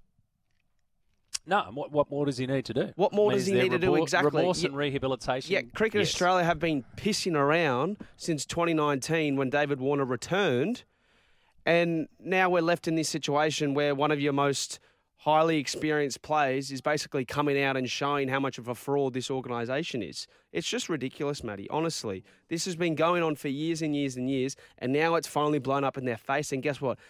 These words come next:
Speaker 2: They're gonna have to answer all the questions now, Cricket, Cricket Australia, because it's their fault.
Speaker 1: Well, perhaps the issue for them has now gone away. For now.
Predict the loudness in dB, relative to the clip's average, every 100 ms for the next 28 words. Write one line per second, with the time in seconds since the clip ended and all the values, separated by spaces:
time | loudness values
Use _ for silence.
0 | _ _ 0 2 2 0 -2 -2 -2 -2
1 | -4 -6 -2 0 0 0 0 -2 0 -2
2 | -2 -4 -4 -12 -14 -12 -8 -6 -8 -6
3 | -4 -4 -6 -12 -14 -4 -4 -2 -2 -2
4 | -2 -8 -8 _ _ _ _ _ _ _
5 | _ _ _ _ -20 -20 -16 -14 -14 -20
6 | -6 4 4 4 2 2 2 0 -4 -10
7 | -10 -12 -6 -2 -2 2 0 0 0 2
8 | 4 4 2 -2 -2 -2 0 -2 -2 -2
9 | 0 0 0 2 2 0 -6 _ _ _
10 | _ _ _ _ _ -20 -20 _ _ _
11 | -6 -4 -2 -4